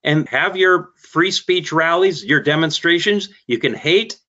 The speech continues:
on the cops all you want, but you do it in the park. You can't line up against the police. But instead, City Hall forced the police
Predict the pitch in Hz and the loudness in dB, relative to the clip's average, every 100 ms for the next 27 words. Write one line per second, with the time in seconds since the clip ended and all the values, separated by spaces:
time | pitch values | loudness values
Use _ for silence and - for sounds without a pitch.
0 | _ - 123 110 143 135 - 117 107 92 | _ -4 -2 -2 -4 -4 -2 0 0 0
1 | 117 185 254 - - 110 107 92 185 202 | 2 2 0 -4 -6 -4 -4 4 4 6
2 | 202 196 - 190 - - _ _ _ _ | 2 0 0 0 0 -10 _ _ _ _
3 | 104 107 - - 160 185 190 _ _ 104 | -6 -6 -6 -4 -2 -2 -4 _ _ -2
4 | 143 175 160 156 - 139 110 139 139 - | 0 2 0 -2 -4 -2 0 0 -2 -6
5 | 131 - 147 156 - - - _ _ _ | -8 -4 0 0 -2 -8 -10 _ _ _
6 | _ _ _ _ _ _ - 127 117 113 | _ _ _ _ _ _ -4 0 0 0
7 | - 143 165 190 - _ - - 175 196 | 0 0 0 -2 -8 _ -2 0 4 4
8 | 165 156 156 160 170 170 _ - - 175 | 4 4 4 4 2 0 _ -16 2 4
9 | 202 220 - - 156 175 165 156 165 135 | 6 2 -6 -4 -4 -2 0 2 2 2
10 | - - | -2 -6